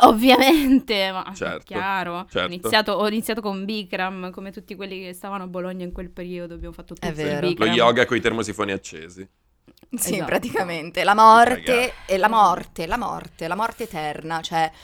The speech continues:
Speaker 3: non c'è niente di più sbatti di Bikram yoga, niente di più schifoso di Bikram yoga. E soprattutto, Bikram yoga a Londra è una merda, perché in
Speaker 1: Oddio,
Speaker 3: Italia
Speaker 1: sì.
Speaker 3: almeno c'è il parquet, a Londra c'è la moquette, quindi immaginati la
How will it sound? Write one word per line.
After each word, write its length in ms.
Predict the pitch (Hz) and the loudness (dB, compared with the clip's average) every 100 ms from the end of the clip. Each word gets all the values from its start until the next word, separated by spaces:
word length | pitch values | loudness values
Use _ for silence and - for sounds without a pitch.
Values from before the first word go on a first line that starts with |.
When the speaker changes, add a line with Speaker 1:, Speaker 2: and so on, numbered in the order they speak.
| - - | -20 -16
Speaker 3:
non 100 | 208 | -8
c'è 140 | 208 240 | -4 -2
niente 380 | 254 269 294 | 0 -2 -4
di 80 | 220 | -6
più 140 | - 196 | -4 -4
sbatti 840 | 170 170 170 202 240 - - 269 | -2 -4 4 6 6 4 -8 -6
di 120 | 208 | -4
Bikram 480 | 180 214 - 220 233 | -6 -8 -4 -4 -2
yoga, 420 | 208 165 160 165 160 - - | -2 -2 -2 -4 -8 -16 -6
niente 280 | 233 269 285 | -4 -2 -4
di 100 | 233 | -6
più 140 | 214 | -2
schifoso 840 | 202 - - - 247 - 247 180 170 | 2 2 2 -2 -2 4 4 4 0
di 120 | 170 | -4
Bikram 360 | 170 170 170 165 | -6 -2 -4 0
yoga. 280 | 160 160 - - | -2 -2 -6 -8
E 80 | - | -2
soprattutto, 800 | - - 311 - 233 - - 170 - - | 0 2 -2 -2 -10 -4 -2 -2 -4 -8
Bikram 540 | 185 302 - 269 254 | 0 0 2 2 4
yoga 360 | 269 302 294 277 | 6 6 4 2
a 100 | 208 | 2
Londra 460 | 196 214 233 254 | 2 0 0 0
è 80 | 220 | 0
una 140 | 220 247 | 0 -2
merda, 460 | 202 165 165 170 165 - - | 0 -2 0 -2 -4 -8 0
perché 280 | 262 214 | 2 4
in 120 | 240 202 | 2 0
Speaker 1:
Oddio, 120 | 202 | 2
Speaker 3:
Italia 400 | 208 381 381 196 | 4 4 4 2
Speaker 1:
sì. 40 | - | 4
Speaker 3:
almeno 300 | 196 247 285 | 2 2 2
c'è 180 | - 190 | 4 4
il 80 | |
parquet, 640 | 185 233 208 - 233 180 170 _ | 6 6 6 2 2 2 0 _
a 100 | 254 | 4
Londra 360 | 302 370 247 202 | 4 4 2 0
c'è 180 | - 190 | 2 4
la 100 | 180 | 4
moquette, 680 | 185 - 214 - - 175 160 - | 2 2 0 0 -2 -2 -2 -6
quindi 200 | - 262 | -2 0
immaginati 500 | 254 302 349 370 - | 2 2 2 -2 -2
la 100 | 196 | -4